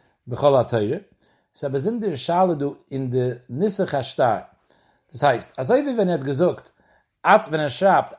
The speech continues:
"עצמך ונכסי קנין לך." איז דעמאלטס פארשטיי איך, אז כאילו דו צוויי שטרות. עס שטייט אויף איין פאפיר, אבער עס זענען צוויי באזונדערע שטרות, דו. עס איז דא עצמך,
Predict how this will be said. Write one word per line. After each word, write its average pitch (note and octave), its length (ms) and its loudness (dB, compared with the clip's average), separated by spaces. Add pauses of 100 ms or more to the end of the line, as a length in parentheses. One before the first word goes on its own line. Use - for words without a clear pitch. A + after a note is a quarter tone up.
"עצמך A3+ 580 -2 (160)
ונכסי D#3+ 680 -2
קנין C3+ 340 -8
לך." - 220 -16 (500)
איז C3 100 -10
דעמאלטס B3 240 -2
פארשטיי D3 380 2
איך, D#3 120 -4
אז C#3+ 200 -8
כאילו G3 240 0
דו F#3+ 120 -2
צוויי F#3+ 280 2
שטרות. G3+ 320 -6
עס - 220 -20
שטייט F#3 300 0
אויף - 120 -6
איין D3+ 140 0
פאפיר, F3+ 360 -4
אבער B2 60 -2
עס B2 60 -12
זענען B2+ 100 -14
צוויי D#3+ 220 4
באזונדערע C#3 440 -2
שטרות, A#3 240 -4 (120)
דו. G2+ 60 -8
עס - 380 -18
איז - 20 -14
דא C3 220 -2
עצמך, D3+ 420 0